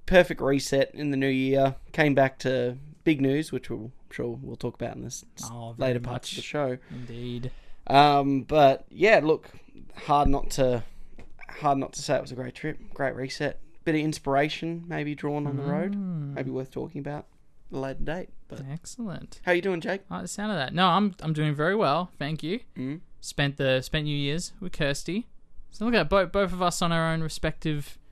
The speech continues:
Speaker 2: trips
Speaker 1: Yes.
Speaker 2: with the ladies.
Speaker 1: Yes.
Speaker 2: And
Speaker 1: Yes.
Speaker 2: I, I went to bed, well, we went to bed, and I woke up. I was like, "Oh, it must be, like, three in the morning. Crap,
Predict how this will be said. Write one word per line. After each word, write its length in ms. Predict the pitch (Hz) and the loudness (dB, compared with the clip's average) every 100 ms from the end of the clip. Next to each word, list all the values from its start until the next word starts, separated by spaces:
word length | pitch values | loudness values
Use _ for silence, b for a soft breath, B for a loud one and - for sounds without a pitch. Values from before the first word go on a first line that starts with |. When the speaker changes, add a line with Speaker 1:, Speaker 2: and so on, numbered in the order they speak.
| - - - | -20 -18 -6
Speaker 2:
trips 220 | - 151 | 0 2
Speaker 1:
Yes. 560 | 120 - - - - - | 2 0 0 0 -4 -8
Speaker 2:
with 120 | 156 | -4
the 60 | 151 | 0
ladies. 760 | 147 160 147 117 - - - - | 2 0 0 -4 -4 -4 -6 -6
Speaker 1:
Yes. 600 | - 104 - - - - - - - - | -8 -6 -4 -4 -6 -8 -6 -6 -6 -4
Speaker 2:
And 160 | - 131 | -4 -2
Speaker 1:
Yes. 340 | 127 127 127 - - - | 0 0 -2 -4 -10 -6
Speaker 2:
I, 100 | 135 | -4
I 140 | 123 120 - | -4 -6 0
went 180 | 151 - | 0 2
to 80 | 143 | 2
bed, 400 | 147 131 165 180 - - - | 2 2 0 -4 -8 -8 -4
well, 100 | 131 | -2
we 120 | 131 | -2
went 160 | 127 127 | -2 -4
to 60 | 127 | -4
bed, 320 | 123 123 123 - - - - - - | -4 -4 -8 -12 -14 -16 -16 -18 -12
and 120 | - 131 | -4 -2
I 40 | |
woke 280 | 127 131 139 | 0 0 0
up. 240 | 123 - - - - - - | -2 -2 -12 -16 -16 -6 -2
I 40 | |
was 100 | 139 | 0
like, 160 | 127 127 | 2 0
"Oh, 80 | 131 | 2
it 20 | |
must 180 | 135 - | 0 -2
be, 60 | |
like, 100 | 117 - | -6 -6
three 180 | 135 117 | -6 -6
in 40 | |
the 40 | 120 | -6
morning. 340 | 117 120 117 | -6 -8 -10
Crap, 300 | - 143 113 | -4 -2 0